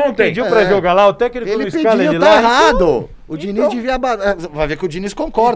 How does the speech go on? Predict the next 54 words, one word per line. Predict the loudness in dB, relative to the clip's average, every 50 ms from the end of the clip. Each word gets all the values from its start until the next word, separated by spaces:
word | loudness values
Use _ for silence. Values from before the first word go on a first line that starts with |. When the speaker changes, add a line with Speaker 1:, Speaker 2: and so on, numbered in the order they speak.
| 2 4
Speaker 2:
Então |
Speaker 3:
com | 4
Speaker 2:
ele | 4 4
não | 2 0
Speaker 3:
ele | 0 0
Speaker 2:
tem | -2 -2
que | 0
Speaker 3:
também, | 0 0 0 2
Speaker 2:
ser |
Speaker 3:
né? | 0 -2
Speaker 2:
cobrado | -2 0 0 0 0 0 -2 -4
por | -4 -4 -4
Speaker 3:
É. | -4
Speaker 2:
isso? | -4 -4 -6 -8 -14 -18 -20 -20 _ -20 -16 -12 -10 -10 -10 -8
Speaker 3:
Não | -6 -6 -4 -4
só | -4 -4 -4 -2
ele, | 0 0 0
Speaker 1:
Daniel | 0 0 2
Speaker 3:
também | 2 4 4
o | 6 6 4
Speaker 1:
Alves | 4 4
Speaker 3:
Fernando. | 2 2 2 4 4
Speaker 1:
errou, | 4 2 2 0 -2 -8
vem | -6 -4 -2 0
errando | 0 0 0 0 0 -2
aí | -4
passe | -4 -6 -6 -6 -6 -10 -16
de | -16 -12
meio | -10 -10 -10 -8
metro. | -8 -8 -8 -8 -8 -8 -10
Ele | -8 -4
Speaker 3:
São |
Paulo | -4 -4 -2
Speaker 1:
bateu | -2 -4
Speaker 3:
tinha | -4
Speaker 1:
uma, | -4 0
Speaker 3:
que | 0
Speaker 1:
ele | 0 2
Speaker 3:
jogar | 2
com | 2 2
o |
Speaker 1:
bateu | 0 2 2 2
Speaker 3:
Daniel | 2 2 2 2
Speaker 1:
uma | 2 2
Speaker 3:
Alves | 4 4
Speaker 1:
falta. | 4 2 2 0
Speaker 3:
pelo | -2 -2 -2
lado. | -2 -2 -2 -2 -4 -8 -14 -18 -14 -8
Speaker 1:
Ele | -6 -4 -4 -2 -2
bateu | -2 -2 -2 -2 -2 -2 -2
uma | -2 -4 -8 -8
falta | -6 -4 -2 -2 -2 -4 -8 -12 -14 -14 -16 _ _ _ -18 -12
ontem. | -10 -10 -8 -10
Speaker 3:
Sim. | -8 -10 -8 -8 -10 -12